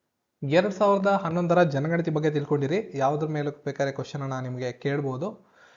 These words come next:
ಎರಡ್ ಸಾವಿರದ ಹನ್ನೊಂದರ ಭಾರತದ ಜನಗಣತಿ ಪ್ರಕಾರ ಕೆಳಗಿನವುಗಳಲ್ಲಿ ದೇಶದ ಎರಡನೇ ಅತಿ ಹೆಚ್ಚು ಜನಸಂಖ್ಯೆಯನ್ನು ಹೊಂದಿರುವಂತ ರಾಜ್ಯ ಯಾವುದು?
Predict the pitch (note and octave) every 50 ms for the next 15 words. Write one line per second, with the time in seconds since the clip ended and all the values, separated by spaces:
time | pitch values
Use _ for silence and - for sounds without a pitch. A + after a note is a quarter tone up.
0 | _ _ - D3+ E3 D4 C#4+ - A3 G#3 G3+ F#3+ F3+ F#3 F3+ F#3 F#3 F#3 F3+ E3
1 | D3 D3+ - - F3 E3+ E3+ D#3+ D#3 D3 D3 D3 D3 C#3+ D3 D3 C#3+ - C#3+ C#3
2 | - D3 C#3 C#3+ D3 E3+ F3 - D3+ C#3 D3 C#3+ C#3+ C#3+ C#3 C#3 C3 C3 B2+ B2
3 | E3+ G#3+ G#3 D#3 D3 D3+ - D3+ C3+ C3 D#3+ F#3+ F#3+ D3 C3 C3 C#3 D3 D#3 D#3
4 | E3+ G3 F#3+ F#3+ - F3+ F#3 G3+ F#3 G3 A3 A3 - F#3+ E3 D#3+ D#3+ D3+ - D#3
5 | D3 - D3+ D3 C#3 C#3 C3+ D3 C3 B2+ C3 C3 A#2+ A#2 A#2+ - - A#3 A#3 -
6 | - C3+ B2 - - B2+ A#2 A2+ G#2+ A2 A2 A2+ A2 G#2+ B2 - _